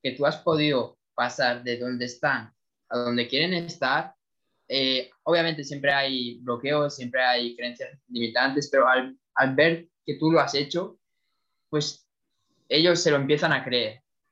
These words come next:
Entonces, ahí lo mejor es el ejemplo, predicar con el ejemplo y, y, y cuando tú predicas con ejemplo es más fácil que la otra persona diga, "Oye, pues si Cerfu lo ha hecho, yo también puedo".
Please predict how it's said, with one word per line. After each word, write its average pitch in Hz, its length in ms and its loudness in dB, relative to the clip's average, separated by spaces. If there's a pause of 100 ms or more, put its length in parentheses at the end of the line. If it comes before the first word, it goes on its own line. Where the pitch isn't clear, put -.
(160)
Entonces, 135 760 -4 (220)
ahí 147 200 0
lo 170 100 2
mejor 147 300 2
es - 280 -8
el 127 140 -2
ejemplo, 120 440 -4
predicar 120 380 0
con 156 140 -2
el 131 100 -2
ejemplo 135 600 -4 (340)
y, 117 800 -2 (100)
y, 113 540 -6 (440)
y 131 60 -20
cuando 131 300 2
tú 131 100 -4
predicas 143 400 2
con 131 140 -2
ejemplo 131 380 -2
es - 100 -4
más 127 180 -4
fácil 135 260 -4
que 135 80 -8
la 127 120 0
otra 135 200 -2
persona 135 280 -8
diga, 131 280 0
"Oye, 151 380 0 (540)
pues 131 160 -2
si 135 140 -6
Cerfu 156 240 0
lo 175 80 4
ha 143 100 4
hecho, 180 400 -4 (160)
yo 160 140 -2
también 123 320 -2
puedo". 131 400 0